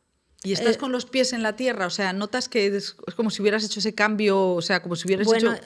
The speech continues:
Speaker 2: yo es que soy muy fan de la terapia y luego que tengo una familia que me baja a tierra y es verdad que a veces se te puede ir un poco, pero no, no. Yo creo que, a ver, eh, está, que uno diga que tiene los pies en la tierra, pues puedes decir, "Sí, claro". Pero,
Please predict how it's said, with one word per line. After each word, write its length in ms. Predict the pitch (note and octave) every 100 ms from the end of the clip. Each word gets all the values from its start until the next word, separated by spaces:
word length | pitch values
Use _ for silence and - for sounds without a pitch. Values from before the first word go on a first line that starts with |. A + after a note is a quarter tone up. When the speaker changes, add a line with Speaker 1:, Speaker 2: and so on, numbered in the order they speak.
| -
Speaker 2:
yo 120 | G#3+ A3
es 40 |
que 80 | B3
soy 160 | - B3+
muy 160 | B3
fan 220 | A#3 A3+
de 80 | A#3
la 140 | A#3 A3+
terapia 540 | F3+ F#3 F#3 F3 D#3+
y 80 | E3+
luego 400 | F#3 F#3 F#3+ G3+
que 120 | G3+
tengo 160 | G3 G3
una 160 | G3
familia 420 | - F#3+ G3 G#3
que 80 | G#3
me 140 | G#3 F#3
baja 180 | E3+
a 40 | E3+
tierra 540 | G3 G#3 G#3 G3+ G3 G3+
y 320 | F#3+ F3+ F3
es 100 | E3
verdad 320 | F3 E3+ F3+
que 460 | F#3 F3+ F3+ F3 F3
a 80 | E3
veces 300 | F3 F#3 E3+
se 80 |
te 100 | E3+
puede 240 | E3 F3 F3+
ir 100 | F#3
un 120 | F3+
poco, 520 | F#3 F#3 F#3 F#3 F3+ F3 E3+
pero 420 | F3 F3 F3 E3+
no, 360 | E3 E3+ E3+
no. 240 | E3 E3+ E3+ -
Yo 400 | F#3+ F#3 F#3 F#3
creo 200 | F#3+ F#3
que, 180 | G3 F3
a 100 | E3
ver, 300 | F3+ F3 -
eh, 220 | F3 D#3+ F3
está, 340 | E3 G3 E3 D#3 C3+ D3+
que 140 | - F#3+
uno 200 | F#3+ F#3
diga 280 | G#3+ G3 E3
que 100 | E3
tiene 180 | E3+ F3
los 80 | E3+
pies 160 | F#3
en 60 | F#3
la 120 | F3+
tierra, 300 | F#3 F#3 G3+
pues 180 | G3 E3+ D#3
puedes 240 | E3+ E3
decir, 320 | E3+ E3+ E3+
"Sí, 160 | - F3+
claro". 320 | F3 F3 D#3 - - - - -
Pero, 800 | - F#3+ F3+ F3+ F3 F3 E3+ E3+